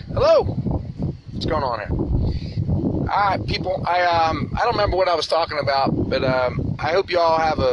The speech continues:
a good one, and, and, um, you know, you guys take care of each other, and, um, you know, spread the love, and let's see if we can, uh, you know, put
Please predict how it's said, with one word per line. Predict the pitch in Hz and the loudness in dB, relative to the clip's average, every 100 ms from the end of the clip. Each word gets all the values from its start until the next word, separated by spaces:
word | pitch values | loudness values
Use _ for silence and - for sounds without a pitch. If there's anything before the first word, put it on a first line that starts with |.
| 117 | 2
a | |
good | 127 156 139 | -2 -2 0
one, | 143 139 | 0 0
and, | 131 127 | 0 -2
and, | - 120 120 117 | -2 -2 -2 -2
um, | 113 113 113 117 - - - - - - - - | -2 -2 -2 -4 -6 -8 -6 -6 0 0 2 0
you | - 120 | 0 -2
know, | 110 110 110 - - - - - - - - - - | -2 -2 -4 -4 -4 -2 -2 -2 -2 -2 -2 0 0
you | |
guys | - 113 123 | 2 0 0
take | 135 123 | 0 0
care | 131 123 | 2 0
of | 113 | 0
each | - | 0
other, | 123 120 120 - - - - - - | 0 0 -2 -4 0 0 2 0 0
and, | - 117 117 110 | 0 2 0 0
um, | 110 107 107 - - - - - - - - | -2 -2 -2 -2 -2 -4 0 0 2 2 2
you | - | 2
know, | - | 2
spread | - 127 131 | 0 0 0
the | |
love, | 135 143 160 - - - - | 0 0 0 0 0 0 0
and | 127 127 123 123 123 120 120 120 123 | 0 0 0 0 0 0 0 0 -2
let's | 123 127 - - - - - | 0 2 2 2 2 0 -2
see | - - 147 | -4 -2 -2
if | 131 | -2
we | - 131 | 0 0
can, | 123 127 123 | 0 2 2
uh, | 120 117 113 113 110 - - - - - - - - - | 2 0 0 0 0 -2 -2 -2 -2 -2 -4 -6 -8 -8
you | - | -4
know, | - - | -4 -2
put | 143 | 0